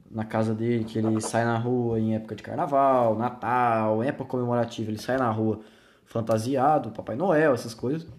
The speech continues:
né? Só pra, pra fazer graça. <clears throat> E aí, o problema é que ele parece débil mental.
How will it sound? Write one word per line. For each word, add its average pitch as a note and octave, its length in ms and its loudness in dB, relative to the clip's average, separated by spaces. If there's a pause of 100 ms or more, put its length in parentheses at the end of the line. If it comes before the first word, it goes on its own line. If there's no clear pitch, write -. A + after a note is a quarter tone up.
(1200)
né? G3+ 140 2
Só G#3+ 360 0
pra, A#3+ 440 2
pra G#3+ 140 -4
fazer G3+ 240 0
graça. A#2+ 400 -2 (380)
<clears throat> - 600 2 (120)
E D3+ 120 2
aí, G3+ 580 4
o - 40 -20
problema D3 260 0
é - 20 2
que G#3+ 60 -4
ele E3 100 -4
parece D#3 400 0
débil C3 220 2
mental. A2 420 -2